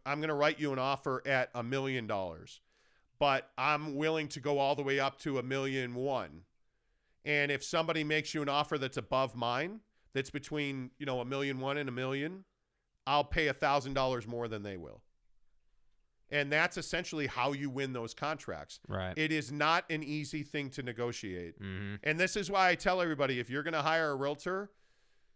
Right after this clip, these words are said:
Speaker 1: you need a referral. Like, I went to, the realtor I used was somebody that I know, this, this, and I got a referral to her buyer agent.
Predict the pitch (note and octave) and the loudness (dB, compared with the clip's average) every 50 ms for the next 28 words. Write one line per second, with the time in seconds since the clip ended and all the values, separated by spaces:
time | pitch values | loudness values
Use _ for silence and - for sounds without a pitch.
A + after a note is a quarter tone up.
0 | _ _ _ _ - A#2+ B2+ D#3 D#3+ D#3+ E3 F3 F3+ F#3 F3+ E3 D3+ - - F3+ | _ _ _ _ -12 -6 -2 -2 0 2 2 2 2 2 2 2 0 0 0 0
1 | F3 E3 A#2+ E2+ - - - _ _ _ - C3 B2+ A#2 - D#3+ D3 E3 E3 F3 | 2 2 2 0 -4 -8 -14 _ _ _ -8 -6 -4 -2 2 2 4 4 4 2
2 | F3 C3+ - E3+ D#3 - - - D3+ B2+ D#3 E3 E3+ - - F3 D#3+ D#3+ D#3+ D#3+ | 0 -2 -2 -4 -6 -2 0 0 2 4 4 2 2 2 2 2 4 6 4 4
3 | D#3 D#3+ D#3+ D#3+ E3 F3+ G3 - - - - - - - - C3+ C#3+ C#3+ C#3 C3+ | 4 2 2 2 2 0 -2 -6 -10 -12 -14 -18 -18 -14 -4 0 2 2 4 2
4 | C3+ C3+ - - E3 D#3 D3+ D3 D3+ D#3 D3+ D3 D3 C#3+ C#3 C3+ B2+ B2+ C3 C3+ | 2 0 -2 -2 -2 0 2 2 2 2 2 2 2 2 0 0 0 2 2 2
5 | C#3 D#3 F3+ F#3 F3+ F3 C#3 C3 C3 - - - - B2+ C3 B2+ - - - _ | 2 2 0 -2 -4 -6 -6 -6 -6 -6 -6 -12 -10 -8 -8 -8 -8 -12 -20 _
6 | - - F#2 C3 A#2+ A#2+ - - A#2+ B2+ A2+ C3+ C3 C3 C3 B2+ B2+ B2 B2 A2 | -16 -12 -12 -10 -12 -12 -16 -14 -10 -6 -4 0 0 0 0 -2 -4 -8 -10 -10
7 | - - A#2+ A#2 A#2+ A#2 C3 B2+ C3+ C3 C3+ C3 - E3 E3+ E3 C#3+ B2 A#2 A2+ | -6 -2 -2 0 0 0 0 0 0 -2 -4 -4 -4 -2 0 2 2 2 0 -2
8 | - D3 B2+ B2 C3 A2+ B2+ C#3+ D#3 E3 D3 A#2 G2+ F#2 D#2+ - - D2+ B1+ | -2 -4 -2 -2 -2 0 2 4 4 4 4 2 0 -4 -8 -10 -14 -16 -16